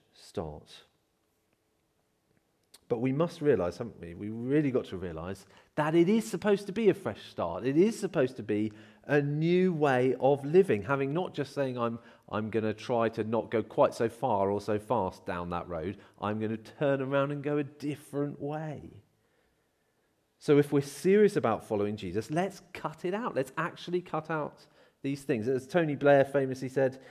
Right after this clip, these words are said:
he wanted to be tough on crime, tough on the causes of crime. I should probably do that with my hands tonight. Tough on crime, tough on the causes of crime.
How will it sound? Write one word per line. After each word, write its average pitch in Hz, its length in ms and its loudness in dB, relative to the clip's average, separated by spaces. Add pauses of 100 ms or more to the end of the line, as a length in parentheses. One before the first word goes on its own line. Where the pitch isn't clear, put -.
(160)
he 135 100 0
wanted 131 160 2
to 123 60 -4
be 123 100 -2
tough 156 360 -2
on 160 180 2
crime, 160 600 0 (420)
tough 170 320 -2
on 160 140 0
the 151 80 -2
causes 160 460 0
of 156 120 -4
crime. 160 320 -2
I 117 40 -6
should - 160 -12 (180)
probably 120 320 -8
do 113 180 -8
that 117 140 -8
with 113 100 -14
my 117 100 -12
hands 120 220 -14
tonight. 98 220 -14 (220)
Tough - 220 -18
on 160 140 -10
crime, 143 340 -12 (460)
tough - 240 -8
on 131 80 -6
the 117 60 -6
causes 123 300 -6
of 117 80 -6
crime. 107 220 -4